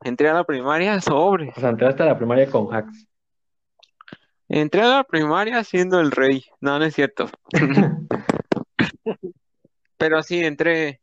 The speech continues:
Speaker 1: entré adelantado
Speaker 2: Ok.
Speaker 1: para lo que los demás sabían.
Speaker 2: Ok.
Speaker 1: Y ya desde primero de primaria, pues, pues, este,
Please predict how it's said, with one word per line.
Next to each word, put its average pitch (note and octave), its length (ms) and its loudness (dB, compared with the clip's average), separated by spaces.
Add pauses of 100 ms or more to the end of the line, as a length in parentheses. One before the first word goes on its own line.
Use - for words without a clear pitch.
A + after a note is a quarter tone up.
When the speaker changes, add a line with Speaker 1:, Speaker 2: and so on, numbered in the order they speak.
(100)
Speaker 1:
entré D3 300 -6
adelantado B2 640 -2 (100)
Speaker 2:
Ok. G#2+ 180 -6 (300)
Speaker 1:
para G#2+ 240 -2
lo G2+ 180 -6
que A2 140 -4
los G#2+ 160 -2
demás G#2+ 320 -8
sabían. A2+ 420 -2 (300)
Speaker 2:
Ok. A2+ 160 -10 (2000)
Speaker 1:
Y G2+ 180 -8
ya A2 240 0
desde A2+ 260 0
primero D3 380 0
de D3 120 2
primaria, A2+ 480 0
pues, - 600 -6 (1900)
pues, B2 360 2
este, A2+ 600 -4